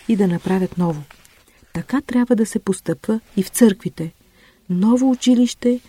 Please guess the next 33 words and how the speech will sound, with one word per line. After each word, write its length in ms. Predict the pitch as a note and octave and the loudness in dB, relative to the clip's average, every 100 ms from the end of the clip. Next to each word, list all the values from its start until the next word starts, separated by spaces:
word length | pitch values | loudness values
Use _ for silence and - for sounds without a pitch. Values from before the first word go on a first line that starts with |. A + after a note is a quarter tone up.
| - E3+ | -8 -4
нова 340 | E3 F#3+ A3 | 0 0 -2
църква – 560 | - A3 G#3+ - A3+ A3 - _ - | 0 0 0 -2 -4 -6 -12 _ -6
това 340 | E3+ G3 C4 | -2 0 0
е 140 | B3+ - - | 0 -2 -2
новото 460 | F3 F3 E3 - E3+ | 0 0 -2 -4 -8
учение. 580 | - E3 D#3 D3+ E3 - _ _ _ _ _ _ - | -6 -6 -6 -8 -12 -16 _ _ _ _ _ _ -10
Така 260 | F3+ A#3+ | -4 -2
пише 300 | - B3 B3+ | 0 0 0
Господ: 420 | G#3 F#3+ - - - - - - - | 0 -2 -4 -14 -16 -20 -20 -12 -6
„Ако 240 | F#3 G3 | -2 0
искате 360 | G3 - G3 F#3+ | 0 -2 0 0
да 100 | F#3 | 0
подобрите 520 | F#3+ F#3 F#3 G3+ F#3 | 2 2 2 2 2
живота 440 | E3+ D#3+ E3+ G3 | 2 0 -2 -2
си, 200 | F#3+ A#3+ - - | -2 -4 -4 -8
ще 160 | F3+ | -6
трябва 320 | D3+ E3+ F#3 | -2 -2 0
да 100 | G#3 | 0
съборите 600 | F#3+ F3+ D#3+ G3 G#3+ G3 | 0 0 2 2 2 0
всичко 560 | F#3 - C4 - A#3+ A#3 - - - | -4 -2 -4 -2 0 0 -4 -20 -10
и 40 | F3 | -8
ще 200 | - D#3 | -4 -2
градите 460 | E3 E3 G#3+ G#3 | 0 2 0 0
по 220 | - E3 | -4 -4
нови 340 | D#3+ F3+ A3 A3+ | 0 2 2 0
правила, 560 | - F#3 E3 D#3+ D3+ - - _ | 2 2 2 -2 -6 -12 -20 _
без 360 | C#3+ F3+ G3+ G#3+ | -2 2 4 2
да 100 | C4 | 0
оставяте 580 | B3 - A3 G#3+ G3+ G3+ | 0 -2 -4 -2 0 0
гредата 480 | E3+ E3 E3 E3+ E3+ | 2 0 -2 -4 -6
в 100 | F#3 | -6
окото 360 | - D#3 - | -4 -6 -8
си.“ 220 | C3+ - | -14 -12